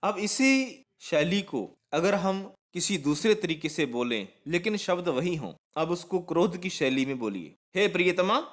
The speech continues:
मेरे नन्हे बालकों की माता, मुझे भोजन ला करके परोसो। अब देखिए, शब्द वही हैं और बोलने वाला भी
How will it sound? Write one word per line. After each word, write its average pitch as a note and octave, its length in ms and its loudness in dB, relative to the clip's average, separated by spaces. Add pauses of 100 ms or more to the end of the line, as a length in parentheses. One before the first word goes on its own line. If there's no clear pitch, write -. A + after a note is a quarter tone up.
(260)
मेरे F3+ 180 4
नन्हे E3+ 320 4
बालकों E3 360 2
की E3+ 100 -4
माता, D#3 560 0 (180)
मुझे D#3 200 2
भोजन F3+ 340 4
ला F#3 100 4
करके F3+ 220 -4
परोसो। G3+ 520 -2 (220)
अब C3+ 100 -2
देखिए, G#2 400 -6 (200)
शब्द E3 340 -2
वही E3 300 4
हैं F3 240 0 (220)
और D#3+ 160 2
बोलने D3+ 440 4
वाला D#3+ 300 4
भी G3 340 -4